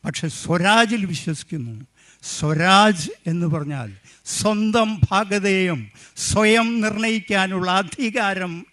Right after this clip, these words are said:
എന്നാണ്. ഈ സ്വയം നിർണയിക്കാനുള്ള അധികാരം ആര് വിലക്കുന്നുവോ അവർ ഫാസിസ്റ്റുകൾ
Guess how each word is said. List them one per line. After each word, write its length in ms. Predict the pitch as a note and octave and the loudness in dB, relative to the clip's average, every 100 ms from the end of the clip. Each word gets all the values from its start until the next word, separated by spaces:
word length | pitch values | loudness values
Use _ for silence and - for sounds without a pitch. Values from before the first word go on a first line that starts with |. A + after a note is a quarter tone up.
| A3 D#3 | -6 -4
എന്നാണ്. 300 | D3+ A2+ A2 _ - - - F#3 A#3+ | -4 -10 -16 _ -20 -20 -6 0 2
ഈ 40 | C4+ B3+ | 2 0
സ്വയം 300 | - A#3 B3 B3 A#3+ | 0 0 2 2 2
നിർണയിക്കാനുള്ള 840 | A3+ A#3+ A#3 - C#4+ G#3+ G#3 G#3 G3+ F#3+ | 0 0 0 0 0 0 0 4 4 4
അധികാരം 560 | - A3 G#3+ F3 A2+ F#2+ - - - F3+ | -4 -2 0 0 -4 -10 -20 -16 0 4
ആര് 260 | A#3 B3+ B3 G3+ | 6 6 4 0
വിലക്കുന്നുവോ 720 | A3 A3 - A#3+ A3 F#3+ C#3+ A2+ - _ _ - F#3 | 0 -2 0 -2 0 0 0 -4 -10 _ _ 0 2
അവർ 200 | F3+ F3+ C3+ - _ - - | 4 0 -2 -8 _ -12 -4
ഫാസിസ്റ്റുകൾ 1040 | E3+ G3+ - G#3+ E3+ - - E3+ D#3 | 2 2 0 -4 -6 -8 -6 -4 -4